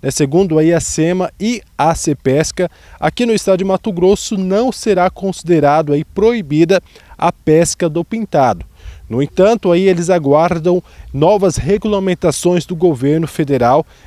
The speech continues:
em relação aí a essa portaria de número cento e quarenta e oito deste ano de dois mil e vinte e dois. Na última quinta-feira, dia vinte e três de junho,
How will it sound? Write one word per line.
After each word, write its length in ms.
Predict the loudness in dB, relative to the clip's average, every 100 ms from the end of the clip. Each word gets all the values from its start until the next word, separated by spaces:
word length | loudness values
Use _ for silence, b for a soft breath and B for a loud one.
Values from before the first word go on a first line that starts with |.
| -4
em 120 | 0
relação 680 | 2 2 0 0 0 2 2
aí 240 | 0 -2 B B
a 180 | -2 2
essa 220 | 2 0
portaria 520 | 0 -2 0 0 0
de 120 | 0 0
número 240 | 0 0
cento 320 | -2 0 0
e 20 |
quarenta 340 | 0 -2 0 -2
e 80 | 0
oito 320 | 0 -2 -6
deste 460 | 0 0 0 2
ano 280 | 4 4 0 b b b
de 100 | -4
dois 260 | 0 0 0
mil 140 | 0
e 60 | 0
vinte 220 | -2 -4
e 40 |
dois. 420 | -6 -6 -8 -12 -14 -20 -20 -20 b b b
Na 140 | 0 2
última 380 | 2 0 -2 -2
quinta-feira, 720 | -2 -2 -2 0 0 0 -2
dia 240 | -4 -2 -2
vinte 400 | -4 -4 -4 -6
e 80 |
três 300 | -8 -8 -6
de 120 | -2 -2
junho, 400 | 0 0 0